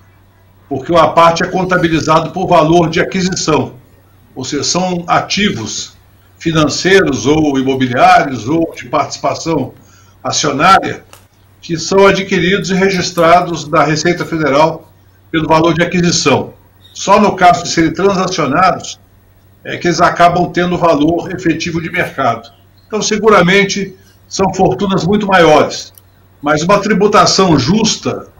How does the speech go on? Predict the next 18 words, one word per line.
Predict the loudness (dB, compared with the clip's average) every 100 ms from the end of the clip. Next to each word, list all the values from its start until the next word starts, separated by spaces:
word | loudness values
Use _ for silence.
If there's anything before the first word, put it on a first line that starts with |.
| -10
e | -8
compatível | -6 2 2 2 0 2 2 2 0 -2 -4
com | -8
o | -8 -2
que |
ocorre | -2 2 4 4
na |
Europa, | 4 4 6 4 4 -4 -8 -18 _ _ _ -2
na | 0
Argentina, | 2 0 0 2 2 4 2
em |
outros | 0 -2
países, | 0 2 4 0 -6 -12 _ _ _ _ -10
em | -4
relação | 2 4 4 4 2 4 2 -2 -20 _ _ _
às | -6 -4 -2
grandes | 4 4 4
fortunas, | -4 -8 -6 -4 -2 -4 -8 -16 -20